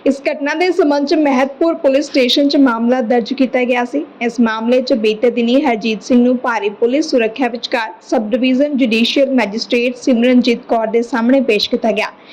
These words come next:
ਜਿੱਥੇ ਪੁਲਿਸ ਨੇ ਦਸ ਦਿਨਾਂ ਦੇ ਰਿਮਾਂਡ ਦੀ ਮੰਗ ਕੀਤੀ ਸੀ, ਪਰ ਬਚਾਅ ਪੱਖ ਦੀਆਂ ਦਲੀਲਾਂ ਸੁਣਨ ਤੋਂ ਬਾਅਦ ਅਦਾਲਤ ਨੇ ਸਿਰਫ ਦੋ ਦਿਨਾਂ ਦਾ ਪੁਲਿਸ ਰਿਮਾਂਡ ਦਿੱਤਾ। ਨਕੋਦਰ ਪੁਲਿਸ ਹੁਣ ਇਸ ਮਾਮਲੇ ਦੀ ਜਾਂਚ ਕਰ ਰਹੀ ਹੈ।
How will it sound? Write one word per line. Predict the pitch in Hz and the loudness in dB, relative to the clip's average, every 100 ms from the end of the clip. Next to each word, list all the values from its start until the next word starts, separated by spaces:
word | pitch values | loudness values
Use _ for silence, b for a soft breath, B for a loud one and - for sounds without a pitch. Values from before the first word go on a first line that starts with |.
| B B B 247 | B B B 2
ਜਿੱਥੇ | 262 320 330 | 4 4 0
ਪੁਲਿਸ | 302 320 311 | 0 0 0
ਨੇ | 339 330 | 0 0
ਦਸ | 247 240 - | 0 -2 0
ਦਿਨਾਂ | 285 277 | 0 2
ਦੇ | 262 | 0
ਰਿਮਾਂਡ | 302 262 226 226 233 | 2 2 2 -2 0
ਦੀ | 269 | 4
ਮੰਗ | 254 214 226 | 4 4 -2
ਕੀਤੀ | 247 226 277 | -4 0 0
ਸੀ, | - 269 - | 2 -2 -2
ਪਰ | 294 240 | -4 -2
ਬਚਾਅ | 220 - 226 233 233 | -2 -2 -2 -4 -4
ਪੱਖ | 226 - | -6 -2
ਦੀਆਂ | 240 254 254 | 2 4 4
ਦਲੀਲਾਂ | 220 208 208 233 | 2 0 0 0
ਸੁਣਨ | 285 247 240 | 2 2 4
ਤੋਂ | 240 233 | 2 0
ਬਾਅਦ | 214 226 247 B B B - | -2 -6 -8 B B B -6
ਅਦਾਲਤ | 226 240 254 285 | -4 0 0 0
ਨੇ | 302 339 | 0 2
ਸਿਰਫ | 339 330 339 | 2 0 0
ਦੋ | 240 247 247 | 2 2 4
ਦਿਨਾਂ | 262 269 | 2 4
ਦਾ | 269 277 | 2 2
ਪੁਲਿਸ | 277 247 247 | 2 0 0
ਰਿਮਾਂਡ | 247 226 208 | 0 0 0
ਦਿੱਤਾ। | 196 196 - - - - | -4 -4 -8 -12 -12 2
ਨਕੋਦਰ | 254 262 254 240 | 2 4 0 0
ਪੁਲਿਸ | 269 302 302 330 | -2 0 2 2
ਹੁਣ | 349 269 | 2 2
ਇਸ | 262 | 2
ਮਾਮਲੇ | 262 220 233 240 | 0 0 -2 0
ਦੀ | 269 | 0
ਜਾਂਚ | 208 233 208 214 | 2 0 -2 -4
ਕਰ | - 233 | -4 -2
ਰਹੀ | 247 254 | 0 0
ਹੈ। | 247 | -2